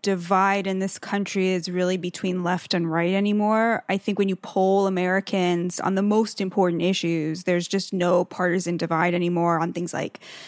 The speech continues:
gay marriage, equal protections for, you know, every American, for Black Americans,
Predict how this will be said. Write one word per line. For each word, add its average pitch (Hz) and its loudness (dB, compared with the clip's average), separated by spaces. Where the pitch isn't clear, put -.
gay 196 -2
marriage, 214 2
equal 180 -4
protections 190 -4
for, 185 0
you 214 0
know, 175 -2
every 208 2
American, 196 2
for 202 -6
Black 190 0
Americans, 185 -2